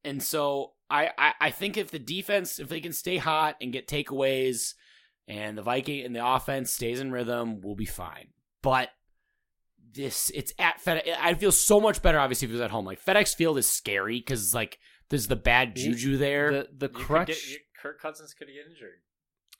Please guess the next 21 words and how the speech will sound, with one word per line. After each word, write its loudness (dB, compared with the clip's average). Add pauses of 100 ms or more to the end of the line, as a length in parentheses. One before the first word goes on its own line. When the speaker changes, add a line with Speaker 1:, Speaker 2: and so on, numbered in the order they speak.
Speaker 2:
It's -8
very -2
true. -6
That -4
has -4
happened -6
at -12
FedEx -4
Field -6
to -8
underwhelming -6
white -8
quarterbacks -4
before. -6
Speaker 1:
But, 0 (260)
but 8
the 2
thing 4
is, 2
though, 2 (140)
Kirk 6